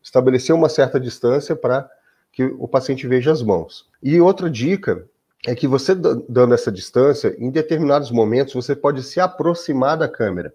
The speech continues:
Isso dá a impressão e a sensação pra pessoa que tá do outro lado que você está mais atento, que você está mais interessado, por exemplo. Isso são coisas que a gente faz até no presencial,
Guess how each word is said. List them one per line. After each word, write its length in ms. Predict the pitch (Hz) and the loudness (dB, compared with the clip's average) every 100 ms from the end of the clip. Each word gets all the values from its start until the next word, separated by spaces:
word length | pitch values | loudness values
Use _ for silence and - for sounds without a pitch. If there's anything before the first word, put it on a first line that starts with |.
| - | -6
Isso 220 | 131 170 | -4 0
dá 340 | 131 127 147 - _ | 2 4 2 -4 _
a 180 | 117 113 | -2 0
impressão 600 | 151 151 127 - 117 131 | 0 0 -2 2 4 6
e 80 | 117 | 4
a 60 | 104 | 0
sensação 680 | - 165 175 - - 113 | 0 0 -2 -2 0 0
pra 140 | 117 113 | 0 -6
pessoa 380 | 104 - 117 117 | -8 -4 -4 -4
que 80 | |
tá 140 | - 131 | -2 -2
do 100 | 127 | -2
outro 220 | 113 101 | -4 -2
lado 320 | 95 135 107 - _ _ _ | 2 2 -2 -10 _ _ _
que 100 | - | -6
você 240 | 117 - 139 | -6 -4 -6
está 420 | - 127 135 - _ _ | 0 2 2 -2 _ _
mais 320 | 104 123 135 | 0 2 4
atento, 460 | 143 131 135 139 - | 0 2 2 2 0
que 80 | 101 | -8
você 180 | - | -6
está 380 | 113 123 123 127 _ _ _ | -4 -2 -2 -4 _ _ _
mais 280 | 110 131 139 | 0 0 -2
interessado, 720 | 135 143 127 - 135 127 92 | -2 0 0 0 0 2 0
por 160 | - 98 | -6 -6
exemplo. 380 | 92 80 - _ _ _ - | -6 -8 -10 _ _ _ -8
Isso 260 | 185 190 156 | -8 -6 -6
são 180 | - 156 | -4 -2
coisas 300 | 175 170 - | -2 -2 -2
que 80 | 147 | -4
a 40 | |
gente 240 | 156 160 - | -4 -8 -4
faz 400 | 127 151 170 131 | 0 2 0 -2
até 260 | - 165 | 0 0
no 120 | 226 | 0
presencial, 840 | - 185 170 180 - 147 156 156 | -2 -4 -4 -4 -2 0 0 -2